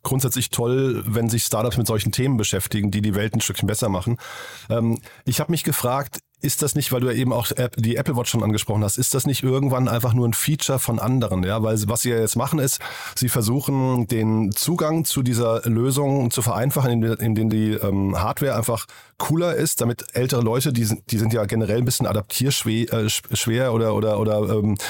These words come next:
resistent, ne? Ähm, damit die das eben quasi für sich auch nutzen. Die schreiben ganz nett auf der Webseite dann irgendwie, dass der Opa beim, beim Stammtisch ganz stolz die Uhr rumzeigt und so weiter. Das kann alles sein, aber ist das nicht hinterher Thema, wo Apple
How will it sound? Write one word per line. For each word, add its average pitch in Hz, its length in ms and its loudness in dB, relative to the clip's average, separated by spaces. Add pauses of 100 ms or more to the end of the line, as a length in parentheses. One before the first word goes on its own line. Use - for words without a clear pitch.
(360)
resistent, 123 640 0
ne? 131 320 0
Ähm, 120 460 2
damit 117 240 0
die 131 60 0
das 123 160 0
eben 123 220 0
quasi 117 320 0
für 127 140 0
sich 120 180 0
auch 104 120 0
nutzen. 143 520 0
Die 120 200 2
schreiben 110 340 -2
ganz 120 180 0
nett 123 120 -2
auf 110 100 -2
der 110 140 0
Webseite 117 340 0
dann 110 160 2
irgendwie, 110 180 2
dass 107 140 0
der 107 160 0
Opa 117 640 0
beim, 104 400 0
beim 98 160 0
Stammtisch 117 460 -2
ganz 113 240 0
stolz 110 260 0
die - 80 -4
Uhr 131 140 2
rumzeigt 123 440 0
und 117 60 2
so 110 100 2
weiter. 113 180 0 (440)
Das - 160 -2
kann 143 160 -2
alles 131 240 0
sein, 131 220 0
aber 117 160 0 (280)
ist - 200 -2
das 165 100 -2
nicht 170 140 0
hinterher 151 340 0
Thema, 135 340 0
wo 123 260 0 (200)
Apple 151 580 0